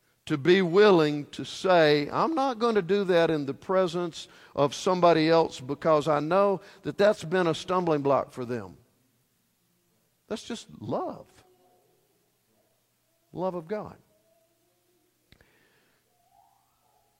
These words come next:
Now, <clears throat> in the church, in the Roman church, there were those who had all ki-,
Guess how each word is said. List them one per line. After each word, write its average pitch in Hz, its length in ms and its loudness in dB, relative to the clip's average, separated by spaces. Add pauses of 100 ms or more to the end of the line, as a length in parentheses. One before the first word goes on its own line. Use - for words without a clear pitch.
Now, 202 280 4 (260)
<clears throat> - 520 -4 (2000)
in 262 340 4
the 269 140 6
church, 190 760 2 (380)
in 196 140 2
the 190 160 2
Roman 233 420 4
church, 165 440 -4 (500)
there 220 260 6
were 208 180 2
those 208 720 2 (400)
who 190 200 0
had 160 520 4 (1300)
all 233 300 6
ki-, 196 380 -2